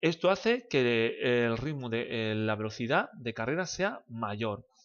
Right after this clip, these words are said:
Pero ¿cuál es el inconveniente? Pues que sobre todo en carrera de medio fondo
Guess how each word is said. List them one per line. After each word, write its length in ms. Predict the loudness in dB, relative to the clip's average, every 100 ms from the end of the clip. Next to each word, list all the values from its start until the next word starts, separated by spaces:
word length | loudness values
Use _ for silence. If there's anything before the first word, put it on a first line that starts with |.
| _ -6
Pero 220 | -4 0
¿cuál 160 | -2 -2
es 100 | -2
el 60 |
inconveniente? 800 | -2 -2 -2 -4 -4 -4 -4 -6 _ _ _ -4
Pues 160 | -4
que 140 | -4 -8
sobre 180 | -6
todo 220 | -2 0 0
en 80 |
carrera 340 | -2 -2 0 0
de 80 | -2
medio 220 | -6 -6
fondo 380 | -4 -4 -4